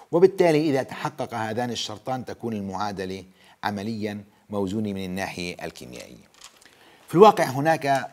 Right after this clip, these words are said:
طرق عديدة لموازنة التفاعلات، وقد درست بعض هذه الطرق في فصول سابقة،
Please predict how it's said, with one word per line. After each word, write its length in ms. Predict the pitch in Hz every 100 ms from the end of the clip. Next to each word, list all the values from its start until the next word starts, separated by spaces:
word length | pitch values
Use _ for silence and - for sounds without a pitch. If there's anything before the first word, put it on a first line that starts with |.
| -
طرق 320 | 147 139 -
عديدة 340 | 101 143 98
لموازنة 460 | 92 92 95 101 92 92
التفاعلات، 480 | - 92 95 117
وقد 280 | 139 135 123
درست 340 | 113 123 - 104
بعض 300 | 98 107 92
هذه 340 | 87 98 87
الطرق 340 | 90 113 107
في 180 | - 87
فصول 500 | 73 - - 117 92
سابقة، 540 | - 120 127 - 135